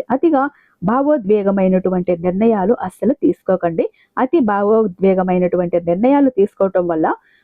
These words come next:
పూర్తిగా మీకు మరింత ఇబ్బంది కలుగుతుంది, మరింత సమస్యలు, మీకు చిరాకులు కలిగేటటువంటి అవకాశం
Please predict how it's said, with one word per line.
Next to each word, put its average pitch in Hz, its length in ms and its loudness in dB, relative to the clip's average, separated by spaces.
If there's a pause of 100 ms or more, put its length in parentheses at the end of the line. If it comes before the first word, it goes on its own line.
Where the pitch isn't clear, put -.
(140)
పూర్తిగా 269 480 2 (160)
మీకు 214 280 0
మరింత 254 380 2 (200)
ఇబ్బంది 196 440 0
కలుగుతుంది, 180 560 0 (420)
మరింత 277 340 2 (120)
సమస్యలు, 202 500 0 (520)
మీకు 254 180 0 (120)
చిరాకులు 254 500 0 (260)
కలిగేటటువంటి 208 800 0
అవకాశం 185 460 -2